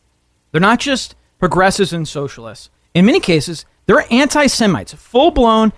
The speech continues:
anti-Semites. I never thought that we would confront this in the modern Democratic Party. I thought that this was an issue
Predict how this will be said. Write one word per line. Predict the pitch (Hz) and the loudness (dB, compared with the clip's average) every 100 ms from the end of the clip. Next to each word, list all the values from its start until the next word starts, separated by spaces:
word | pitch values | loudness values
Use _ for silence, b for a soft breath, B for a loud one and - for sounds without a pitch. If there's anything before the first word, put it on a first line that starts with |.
| _ | _
anti-Semites. | 170 196 208 185 - 143 123 - | -2 0 2 0 -2 -4 -6 -2
I | 226 | 2
never | 202 208 262 247 | 4 4 2 0
thought | - 147 107 - _ _ _ _ _ _ - | 0 0 0 -6 _ _ _ _ _ _ -8
that | 131 165 143 - _ _ | 0 0 0 -6 _ _
we | 123 190 | -2 2
would | 233 233 | 2 2
confront | 185 - 180 185 | -2 0 -2 -2
this | 135 - | -8 -12
in | - 160 | -4 -2
the | |
modern | 160 156 143 | 2 0 0
Democratic | 139 143 - 123 113 | -4 -8 -10 -14 -14
Party. | - 127 113 | -14 -12 -10
I | |
thought | 156 180 | -2 0
that | 160 143 | 0 0
this | 208 - | 0 2
was | 226 180 | 0 0
an | 180 | -2
issue | 170 - 156 143 | -4 -6 -8 -10